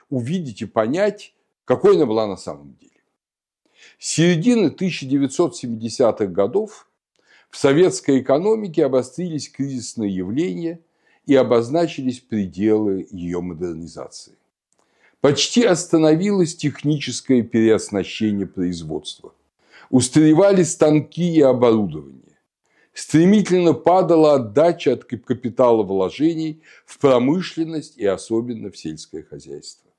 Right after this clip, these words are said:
В дискуссиях и спорах того времени не было ясности, что же является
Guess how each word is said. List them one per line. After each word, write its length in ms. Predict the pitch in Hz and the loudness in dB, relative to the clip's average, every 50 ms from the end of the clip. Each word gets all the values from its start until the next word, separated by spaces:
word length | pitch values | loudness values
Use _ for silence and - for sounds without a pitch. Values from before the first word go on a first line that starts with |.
| _ _ _ _ _ _ _ - - - _ | _ _ _ _ _ _ _ -20 -20 -20 _
В 100 | - 139 | -6 -2
дискуссиях 720 | 127 151 165 156 170 - 233 247 214 - - 185 156 - 165 | 0 0 0 0 -2 0 2 2 2 2 2 0 0 0 -2
и 60 | 156 | -6
спорах 540 | 160 - _ - 202 190 170 143 123 - - | -6 -6 _ 2 4 4 4 2 0 0 0
того 280 | 123 123 131 139 127 | 0 2 2 2 0
времени 640 | 101 101 131 185 226 233 214 156 110 85 78 78 76 _ _ _ _ _ _ | 0 -2 -4 -4 -4 -6 -6 -8 -10 -12 -12 -16 -20 _ _ _ _ _ _
не 180 | 135 165 208 214 | 2 4 4 4
было 240 | 180 196 208 208 | 4 4 2 2
ясности, 800 | 208 196 185 196 143 110 - - _ _ _ - - _ _ _ _ | 0 0 0 0 0 0 -4 -12 _ _ _ -20 -20 _ _ _ _
что 380 | - - - _ - 240 233 | -20 -20 -12 _ 0 2 2
же 160 | 208 170 196 202 | 2 0 -2 -2
является 840 | 190 175 156 170 175 180 175 175 170 156 165 - - 156 151 135 | -2 -2 0 0 2 2 4 4 2 0 -2 -6 -4 -4 -4 -4